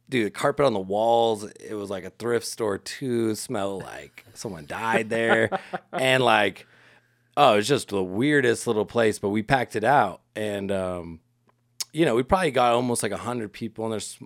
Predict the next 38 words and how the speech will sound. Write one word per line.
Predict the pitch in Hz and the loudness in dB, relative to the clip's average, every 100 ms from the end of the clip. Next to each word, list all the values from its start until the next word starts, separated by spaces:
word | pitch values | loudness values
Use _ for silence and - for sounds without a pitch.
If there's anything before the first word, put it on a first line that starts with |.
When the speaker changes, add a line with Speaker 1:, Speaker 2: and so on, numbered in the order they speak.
| - _ _ _ _ - | -20 _ _ _ _ -18
Speaker 1:
I | 78 | -16
don't | 55 53 | -16 -20
know, | 57 - | -20 -12
something | 120 101 101 | -10 -8 -8
like | 92 87 | -10 -10
that. | 95 | -8
Like, | 92 | -8
it | 98 - | -10 -6
felt | 127 117 98 | -2 -2 -2
packed | - 92 76 - | -10 -12 -14 -12
'cause | 101 87 | -10 -10
it | |
was | 87 85 | -10 -10
in | 101 | -10
there. | 92 85 - - - - _ - | -10 -14 -18 -20 -20 -20 _ -6
And | 110 120 120 120 117 - _ _ _ _ _ - | 0 2 2 0 -4 -10 _ _ _ _ _ -2
the | 131 | -2
quality | - 156 185 196 175 | 0 2 6 6 6
Speaker 2:
What, | 160 | 6
Speaker 1:
of | |
the | 135 | 6
roast | 135 175 | 6 4
Speaker 2:
a | |
hundred, | - | 2
Speaker 1:
battles. | - - | -2 -2
Speaker 2:
a | 160 | -2
hundred | 131 - | -2 -2
people | 147 156 117 95 | -4 -4 -4 -6
in | |
your | 90 - | -8 -12
first | - 139 123 | -6 -6 -6
go? | 120 98 147 87 - _ _ _ _ | -8 -4 -4 -6 -12 _ _ _ _
Speaker 1:
Yeah, | 113 160 160 107 98 | 6 8 8 6 0
I | 120 | 0
mean, | 151 151 - | 0 0 0
I | 127 | 0
think, | - 180 180 | 2 0 -2
like, | 165 151 110 | 0 0 -2